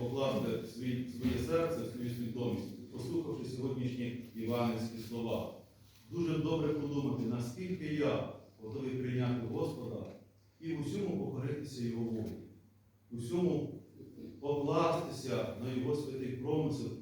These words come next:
і прийняти все, що Господь мені дасть. Наскільки я готовий це зробити? Чи, можливо, що я не хочу в тих чи інших обставинах приймати Господа в своєму житті?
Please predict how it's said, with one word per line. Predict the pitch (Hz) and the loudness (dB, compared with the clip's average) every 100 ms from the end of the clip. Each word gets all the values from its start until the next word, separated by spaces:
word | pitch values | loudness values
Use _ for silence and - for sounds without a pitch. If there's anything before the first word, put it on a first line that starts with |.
| - | -10
і | - | -10
прийняти | 127 156 156 165 151 135 | -2 2 4 4 2 0
все, | 131 165 175 | -2 -2 0
що | 170 120 | 0 -4
Господь | - 139 - 117 | -4 -4 -4 0
мені | 113 110 | 0 0
дасть. | 101 98 - - - - - - - | -2 -4 -10 -14 -20 -20 -20 -20 -14
Наскільки | 107 - 165 - 135 | -10 -6 -6 -6 -4
я | 120 | -2
готовий | 123 - - 107 104 | -4 -4 -4 -4 -6
це | 101 104 | -10 -12
зробити? | 98 92 90 - - - - - - - - - | -10 -8 -10 -12 -16 -20 -20 -20 -20 -20 -20 -10
Чи, | 135 | -2
можливо, | 139 165 170 151 - | 0 4 4 4 2
що | 143 | 0
я | 139 147 160 143 101 - - - - - - | 2 6 6 4 0 -8 -16 -20 -20 -20 -8
не | 147 | -2
хочу | 147 233 233 - | 0 0 -2 -2
в | - | -2
тих | 151 151 | 0 0
чи | 143 | 0
інших | - - - | 0 -2 -2
обставинах | 127 127 135 123 117 113 117 - | -6 -6 -2 0 0 0 -6 -10
приймати | 135 123 131 127 120 123 | -6 -2 0 0 -2 -2
Господа | 131 127 120 107 | -2 -4 -4 -6
в | - | -6
своєму | 113 113 107 107 | -4 -2 -2 -2
житті? | 107 107 | -4 -8